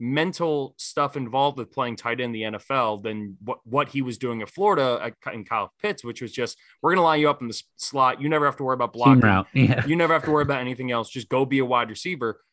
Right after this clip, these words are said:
Speaker 1: He, he's not doing that in the N F L because you can't do that and be a tight end in the N F L. You have to learn to block. You have to learn blocking schemes,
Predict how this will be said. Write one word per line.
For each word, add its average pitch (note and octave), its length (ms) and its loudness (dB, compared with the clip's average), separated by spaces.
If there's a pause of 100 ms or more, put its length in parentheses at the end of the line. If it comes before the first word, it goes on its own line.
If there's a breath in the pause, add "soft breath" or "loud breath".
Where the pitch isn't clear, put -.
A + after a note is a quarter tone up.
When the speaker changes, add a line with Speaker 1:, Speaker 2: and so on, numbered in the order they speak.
(120)
Speaker 1:
He, F3 180 -2
he's F3+ 300 -6
not A3 240 2
doing G3+ 260 2
that A#2 180 -4
in B2 60 -8
the B2 60 -4
N B2 60 -4
F A#2+ 100 -10
L F#3 100 0
because B2 240 -12
you C3+ 80 -8
can't F#3+ 380 -8
do C3 120 -6
that A2+ 260 -4
and A2+ 80 -10
be A#2 100 -4
a G#2+ 60 -6
tight A2 260 -8
end G#2+ 100 -8
in G#2 60 -10
the G2+ 100 -10
N G2+ 100 -10
F F#2+ 120 -16
L. G#2 80 -4
You G2+ 140 -10
have - 260 -4
to E3 80 -4
learn A#2+ 240 -6
to G#2+ 60 -6
block. G2 360 -4 (300 soft breath)
You A#2 80 -6
have B2+ 160 -2
to C#3 80 -2
learn D3 300 0
blocking C#3 440 0
schemes, B2 420 -8